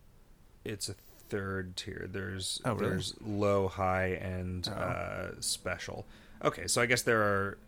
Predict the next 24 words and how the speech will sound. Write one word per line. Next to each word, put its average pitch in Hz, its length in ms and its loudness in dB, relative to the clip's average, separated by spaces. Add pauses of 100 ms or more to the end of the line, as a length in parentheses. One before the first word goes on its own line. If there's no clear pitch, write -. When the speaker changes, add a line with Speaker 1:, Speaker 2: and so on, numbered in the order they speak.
(120)
Speaker 1:
sixteen 107 720 0
low, 95 560 2
sixteen - 760 0
high, 85 540 -2 (400)
and 80 220 -4
ten 85 380 -2
special. 104 520 -2 (220)
Speaker 2:
Okay, - 220 -8 (140)
so, - 120 -4
like, 180 140 0
forty 185 380 -6
different 196 320 -6
things. 208 380 -8 (100)
Speaker 1:
Yeah. 139 280 -4 (320)
So, - 160 0
I 392 40 4
mean, 381 140 4
that's - 180 2
five 90 500 2
each, 92 480 -2
which - 460 0 (480)
spread 202 300 2
out 131 120 2
over 95 320 2